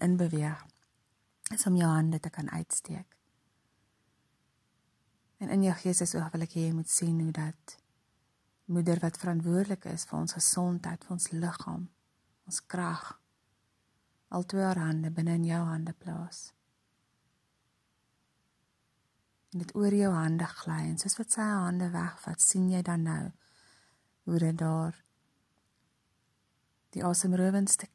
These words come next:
kleure wat soos spakels in jou hand is.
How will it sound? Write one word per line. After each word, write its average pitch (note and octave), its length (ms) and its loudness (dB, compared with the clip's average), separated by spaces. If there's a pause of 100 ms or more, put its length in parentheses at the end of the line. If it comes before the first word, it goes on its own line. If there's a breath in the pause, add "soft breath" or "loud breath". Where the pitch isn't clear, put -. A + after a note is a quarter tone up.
kleure F3+ 520 -2 (760)
wat - 140 -12
soos - 520 0 (280)
spakels G3+ 800 0
in F3 80 2
jou F3+ 160 0
hand E3+ 400 -2
is. - 200 -8